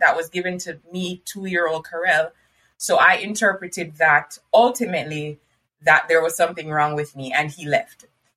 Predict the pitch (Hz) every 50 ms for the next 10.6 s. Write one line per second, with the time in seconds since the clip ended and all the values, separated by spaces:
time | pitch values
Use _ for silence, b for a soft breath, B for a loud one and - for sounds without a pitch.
0 | _ _ _ 180 175 165 175 185 214 208 - 220 226 214 - 208 185 170 160 156
1 | 156 - - - _ _ _ _ _ _ 156 160 160 156 151 151 165 - - 180
2 | 175 190 185 180 170 165 160 151 151 156 151 156 151 - 160 151 151 147 147 147
3 | - 147 147 147 139 151 156 160 165 160 - 156 147 143 - - 147 151 151 147
4 | - 151 143 143 - 151 143 - 143 131 - - - 156 - _ _ _ _ _
5 | _ _ _ _ _ _ 160 175 185 - 185 180 175 180 180 185 190 202 220 233
6 | 240 226 214 196 196 190 196 196 - - - 202 196 190 185 175 170 165 160 165
7 | 160 151 - 170 180 180 - 190 180 170 170 170 160 151 - - 170 180 185 185
8 | 180 170 165 165 160 160 151 147 165 156 139 139 143 - - - 151 - b b
9 | b b b b b b b - - 165 165 160 160 156 - - - _ _ _
10 | _ _ _ _ _ _ _ _ _ 143 147 -